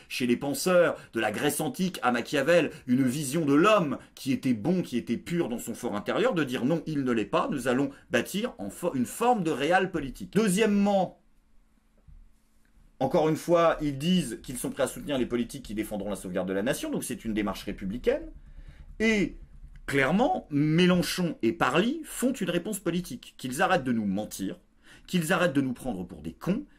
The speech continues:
qu'ils arrêtent de faire fi, surtout pour un homme aussi intelligent que Jean-Luc Mélenchon, de ne pas comprendre la nuance entre expliquer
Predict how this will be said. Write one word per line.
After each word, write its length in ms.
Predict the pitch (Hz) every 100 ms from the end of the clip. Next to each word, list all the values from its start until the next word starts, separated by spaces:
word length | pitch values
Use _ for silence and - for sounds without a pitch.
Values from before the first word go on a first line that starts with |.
| _
qu'ils 260 | - 170 156
arrêtent 200 | 160 156
de 80 | 135
faire 220 | 143 -
fi, 160 | 170 147
surtout 240 | - 131
pour 180 | 127 123
un 80 | 123
homme 140 | 117
aussi 200 | 110 117
intelligent 460 | 104 110 104 104 104
que 100 | 92
Jean-Luc 300 | 98 98 104
Mélenchon, 360 | 104 101 120
de 120 | 98
ne 60 | 90
pas 160 | 87 85
comprendre 760 | - 120 - 135 123 90 - _ _ _
la 160 | 104 101
nuance 540 | 107 120 123 110 - -
entre 320 | 92 - -
expliquer 760 | - - - 120 113 - 117